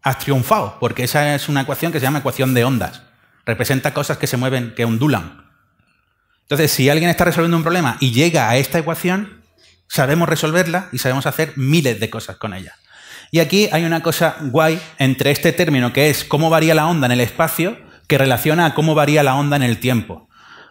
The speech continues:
Esos dos factores de cómo varía en el espacio respecto a cómo varía en el tiempo da igual los símbolos que haya ahí, están unidos con este factor, donde esta V,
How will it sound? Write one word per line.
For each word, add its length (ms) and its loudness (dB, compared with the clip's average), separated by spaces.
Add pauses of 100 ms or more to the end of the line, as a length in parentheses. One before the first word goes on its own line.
(360)
Esos 300 0
dos 140 0
factores 460 2
de 200 2
cómo 220 2
varía 180 4
en 60 4
el 80 4
espacio 380 2
respecto 400 -2
a 60 -4
cómo 220 2
varía 200 4
en 80 2
el 140 2
tiempo 540 0 (720)
da 120 2
igual 220 2
los 140 -2
símbolos 320 0
que 100 -2
haya 140 2
ahí, 160 0 (800)
están 260 2
unidos 320 2
con 160 0
este 160 0
factor, 440 -2
donde 280 0
esta 280 0
V, 300 2